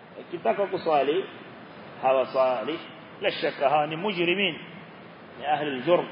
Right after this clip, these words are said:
wameikosea sharia vibaya. Hawa watu lazima tuwatahadharishe. Tutahadhari sisi kufuatana nao, na tuwatahadharishe watu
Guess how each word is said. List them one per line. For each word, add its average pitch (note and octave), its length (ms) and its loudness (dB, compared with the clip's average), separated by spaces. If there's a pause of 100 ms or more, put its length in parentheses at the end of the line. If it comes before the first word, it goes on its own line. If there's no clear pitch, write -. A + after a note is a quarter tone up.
(420)
wameikosea C3+ 640 -2
sharia C3+ 540 0 (280)
vibaya. B2+ 400 4 (420)
Hawa F3 260 10
watu F3+ 240 6
lazima E3 320 0
tuwatahadharishe. C#3+ 920 0 (640)
Tutahadhari D#3 600 4
sisi E3+ 260 -6
kufuatana D#3 540 -2
nao, F3 300 2 (680)
na D3 120 -2
tuwatahadharishe D#3 920 0
watu E3 320 2